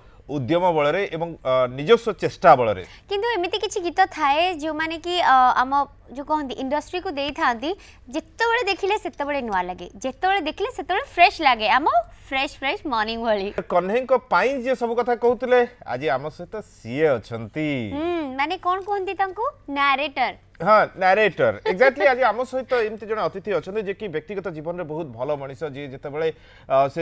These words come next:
Speaker 1: ମଞ୍ଚ ଉପରେ ରୁହନ୍ତୁ, ଆଲବମ୍ ଦୁନିଆରେ ରୁହନ୍ତୁ ବା ସିନେମା ଭିତରେ ଥାଆନ୍ତୁ, ସମସ୍ତଙ୍କୁ ହସେଇବା ପାଇଁ ସିଏ ବୋଧହୁଏ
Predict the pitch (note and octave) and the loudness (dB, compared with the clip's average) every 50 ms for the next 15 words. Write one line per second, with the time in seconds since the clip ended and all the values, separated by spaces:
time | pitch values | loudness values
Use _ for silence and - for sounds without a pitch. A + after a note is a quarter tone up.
0 | D#3+ C3+ B2+ C#3 C#3 C#3+ C3+ - G#3 G#3+ G3 - G3 F3 E3 D3 D3 C#3+ D3 C#3 | -6 -6 -6 -6 -6 -6 -4 0 0 0 0 0 -4 -6 -6 -4 -6 -6 -8 -8
1 | - - D#3 D#3 D#3 D#3 C#3+ - - - _ - B2+ C#3 C#3 G3 A#3 A#3 F#3+ F#3 | -10 -8 -8 -6 -6 -6 -8 -10 -16 -18 _ -8 -6 0 2 2 2 2 2 -2
2 | F3 F3 E3+ D#3 D#3 C#3+ C3 C3 C3+ C3 - - D3+ C3+ C#3 - - - - E3+ | 0 0 0 0 0 0 -2 -4 -6 -8 -8 -10 -6 -6 -6 -6 -6 -8 -6 -4
3 | G3+ A3 A#3 A3 G#3+ G#3+ G#3+ - - - _ - C3 B2 C#3 B2+ D3 C#3 C3 - | -2 2 4 4 4 4 2 -4 -20 -20 _ -10 -8 -6 -4 -2 -2 -2 -2 -2
4 | C3 B2+ A#2 - C#3+ C#3 - - D3+ D3+ D#3+ F#3+ G#3+ G3+ - - A3 G3 - A3 | -4 -6 -4 -6 -10 -10 -10 -8 -8 -6 -4 -4 -4 -4 -4 -8 -8 -8 -6 -6
5 | G#3 F3 A2+ A#2+ B2+ - - G#3 G#3 G#3+ G#3 - - G3 F#3+ G#3 A3 - - - | -6 -6 -6 -6 -8 -4 -2 0 2 2 2 2 2 0 0 -2 -4 -8 -14 -20
6 | _ - - - - - - A#3+ B3 A#3+ F#3+ F#3 F#3+ F#3+ G3 G3+ G3+ G#3 G#3 | _ -20 -20 -20 -18 -8 -2 0 0 0 2 0 -2 0 0 0 0 0 -2